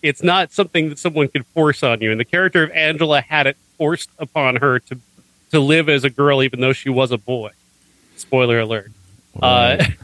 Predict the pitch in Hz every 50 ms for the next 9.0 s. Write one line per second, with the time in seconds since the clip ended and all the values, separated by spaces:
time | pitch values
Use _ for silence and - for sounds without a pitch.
0 | - _ _ _ _ _ _ - - - 123 127 139 160 175 165 151 131 117 95
1 | 92 123 131 - 123 120 113 92 95 98 95 92 - 101 95 92 90 87 87 92
2 | 92 90 82 82 82 78 95 95 87 87 87 - - _ _ - 104 98 98 92
3 | 107 104 92 90 104 104 - - 101 90 87 98 95 95 90 92 87 95 85 90
4 | 92 90 - 92 101 98 82 98 98 98 95 92 92 95 92 92 92 95 92 -
5 | - 95 92 90 - 92 87 90 85 - - - - - - - - - - -
6 | - 90 - 605 698 831 784 762 784 679 - - - - - - - - - -
7 | - 110 - - 127 117 107 - - - 104 101 110 113 123 143 147 143 120 113
8 | 110 - - - 104 101 101 101 101 101 95 - - - - - - 98 95 95